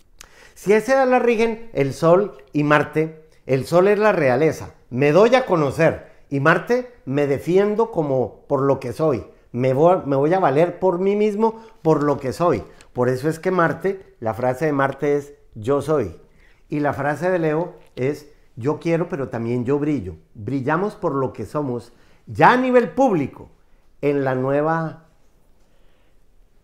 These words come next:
en la nueva estación, la madurez. Hemos terminado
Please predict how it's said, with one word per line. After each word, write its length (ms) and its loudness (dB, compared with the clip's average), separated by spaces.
en 140 0
la 80 0
nueva 220 0
estación, 440 -6
la 160 -6
madurez. 640 -6
Hemos 240 -2
terminado 680 -2